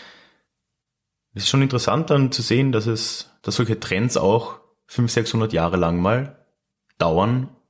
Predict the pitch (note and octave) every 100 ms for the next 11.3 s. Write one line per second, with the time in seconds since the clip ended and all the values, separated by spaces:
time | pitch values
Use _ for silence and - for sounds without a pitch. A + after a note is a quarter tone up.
0 | _ - D3 D#2+ D2 - E2 - E2 -
1 | _ _ _ _ _ _ _ _ _ _
2 | _ _ _ _ _ _ _ _ _ _
3 | _ _ _ _ _ _ _ - F3 G2+
4 | F#2 A3 F#3+ D#3+ D#3+ D#3+ B2 - A2+ -
5 | A2 A#2+ B2 E3+ G#3+ - C3 G#2+ F2 F2
6 | D#3+ C4 - _ _ _ _ _ _ _
7 | _ - A2 A2 D#3+ A3 D3+ A#2+ A#2+ G#3
8 | G3+ F3+ E3+ D#3+ - - _ _ _ _
9 | _ _ - D3+ - F3+ G#3+ G#3+ - D3+
10 | D3+ D3+ C3 B2+ B2 B2 - - F#3+ G3
11 | F3+ E3+ E3